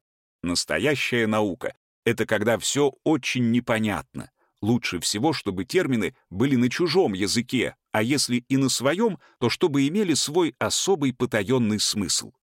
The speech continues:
Поэтому в ботанической классификации плодов стручок — это вовсе не про бобовых,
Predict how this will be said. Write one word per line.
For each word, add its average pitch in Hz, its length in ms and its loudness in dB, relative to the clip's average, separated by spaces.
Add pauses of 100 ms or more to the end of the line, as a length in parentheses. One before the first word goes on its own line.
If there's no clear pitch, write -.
(360)
Поэтому 123 360 2
в 87 80 -8
ботанической 123 720 0
классификации 110 920 -2
плодов 131 480 0 (200)
стручок — - 800 0
это 104 240 0
вовсе 120 420 0
не 120 200 2
про 117 200 -2
бобовых, 113 640 0